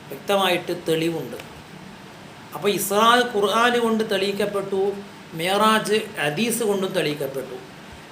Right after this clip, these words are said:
എന്നാൽ മിഅ്റാജിനെ സംബന്ധിച്ച് ഖുർആൻ സൂചന നൽകുന്നുമുണ്ട്. രണ്ടും, മിഅ്റാജിനെ നിഷേധിച്ചാൽ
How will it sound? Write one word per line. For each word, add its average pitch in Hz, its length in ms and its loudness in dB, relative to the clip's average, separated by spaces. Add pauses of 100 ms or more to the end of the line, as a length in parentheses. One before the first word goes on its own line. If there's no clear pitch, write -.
(100)
എന്നാൽ 233 280 6
മിഅ്റാജിനെ 240 680 6
സംബന്ധിച്ച് 220 440 0 (120)
ഖുർആൻ 208 360 2 (240)
സൂചന 254 400 0 (140)
നൽകുന്നുമുണ്ട്. 151 600 -6 (1600)
രണ്ടും, 262 460 4 (560)
മിഅ്റാജിനെ 240 720 4
നിഷേധിച്ചാൽ 214 720 0